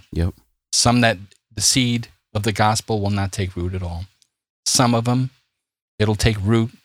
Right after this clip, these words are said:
Speaker 2: but then they'll wither away because life circumstances chokes them, you know? And then you've got the good soil, you know? Work with all those people.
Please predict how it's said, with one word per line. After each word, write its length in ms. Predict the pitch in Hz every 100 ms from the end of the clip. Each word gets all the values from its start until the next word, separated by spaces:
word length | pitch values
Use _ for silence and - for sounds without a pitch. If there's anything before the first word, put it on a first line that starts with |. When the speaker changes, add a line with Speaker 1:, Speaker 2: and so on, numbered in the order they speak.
| _ -
Speaker 2:
but 120 | 98
then 160 | 107 104
they'll 160 | 104
wither 320 | 101 104 98 95
away 360 | 92 95 95
because 480 | 95 95 98 98 98
life 240 | 92 104 -
circumstances 920 | - 101 - 92 - 95 95 95 -
chokes 340 | - 92 -
them, 220 | - 90
you 80 | 87
know? 220 | 95 104 104 - - - - - _ _ -
And 100 | 139
then 120 | 160
you've 120 | 190 -
got 200 | 170 -
the 60 |
good 220 | 139 170
soil, 360 | - 117 85 78 -
you 120 | 98
know? 260 | 107 127 - _ _ _ _ _ _ _ -
Work 240 | 190 -
with 100 | 170
all 220 | 135 120
those 220 | 95 87 -
people. 400 | 98 90 -